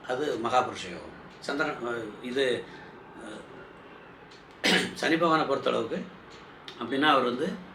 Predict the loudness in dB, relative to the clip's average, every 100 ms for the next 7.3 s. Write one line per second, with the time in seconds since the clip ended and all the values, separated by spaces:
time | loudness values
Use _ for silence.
0 | -18 -20 -20 -20 -20 -20 -20 -20 -18 -4
1 | 0 4 4 4 0 -2 -4 -2 -2 -4
2 | -10 -16 -18 -18 -18 -16 -2 6 6 6
3 | 2 -12 -18 -18 -14 -4 -2 2 2 4
4 | 4 6 6 6 4 4 2 -2 -6 -14
5 | -18 -18 -20 -20 -4 4 4 6 6 4
6 | -2 -16 -18 -18 -18 -18 -18 -18 -14 -2
7 | 2 4 4